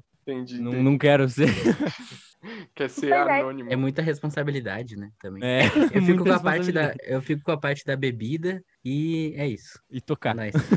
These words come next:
Speaker 4: E tocar. Essa parte do rockstar eu gosto.
Speaker 3: Às vezes eu fico
Speaker 4: <laughs>
Speaker 3: pensando, tipo, eu não sabia que, é, pode até ser um, sei lá, um preconceito meu, uma coisa que eu não sei, mas eu achava que as bandas, em geral, quando, sei lá, são de rock e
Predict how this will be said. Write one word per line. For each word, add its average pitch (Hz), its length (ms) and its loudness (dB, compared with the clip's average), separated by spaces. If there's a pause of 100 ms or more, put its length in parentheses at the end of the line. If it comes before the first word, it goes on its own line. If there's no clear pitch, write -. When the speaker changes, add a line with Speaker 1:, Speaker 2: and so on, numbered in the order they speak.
(340)
Speaker 4:
E 131 80 -2
tocar. 131 540 0
Essa 120 300 -2
parte 143 260 -2
do 135 80 -4
rockstar 123 380 -4
eu 120 100 -4
gosto. 95 240 -10 (240)
Speaker 3:
Às 254 200 6
vezes 269 460 8
eu 294 140 10
fico 285 320 2
Speaker 4:
<laughs> 262 80 -2
Speaker 3:
pensando, 240 720 4
tipo, 233 320 2
eu 254 160 8
não 262 160 4
sabia 269 380 2
que, 254 240 0 (520)
é, 226 220 4
pode 240 280 0
até 254 180 0
ser 311 180 -2
um, 285 100 0
sei - 140 -2
lá, 240 100 4
um 226 120 2
preconceito 220 760 0
meu, 196 380 0
uma 185 440 -6
coisa 196 220 -6
que 202 80 -4
eu 202 40 0
não 196 160 -2
sei, 196 320 -4 (280)
mas 226 140 4
eu 240 80 8
achava 233 300 2
que 233 100 -2
as 247 140 2
bandas, 226 420 2
em 226 160 0
geral, 202 420 4
quando, 185 360 -4
sei - 120 -10
lá, 190 160 -2
são 185 220 -8
de 180 80 -6
rock 190 560 0
e 180 240 -6